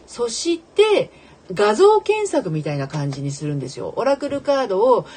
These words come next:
Googleで検索をした後に、あの、画像で検索をするに変えると、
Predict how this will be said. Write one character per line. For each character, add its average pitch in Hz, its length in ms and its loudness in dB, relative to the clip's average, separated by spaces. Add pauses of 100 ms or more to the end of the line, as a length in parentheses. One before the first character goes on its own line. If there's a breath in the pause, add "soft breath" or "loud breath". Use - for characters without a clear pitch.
(160 loud breath)
Google 277 480 -2
で 285 120 -2
検 277 280 -4
索 262 300 -4
を 254 80 0
し 247 80 -10
た 262 160 -4
後 254 200 -4
に、 185 280 -4 (320 loud breath)
あ 170 60 -6
の、 156 180 -2
画 185 220 2
像 359 260 2
で 349 140 -2
検 311 260 -4
索 277 240 -4
を 262 80 0
す 262 160 -10
る 262 60 -4
に 220 100 -6
変 160 240 -6
え 156 40 -2
る 151 100 -8
と、 165 320 4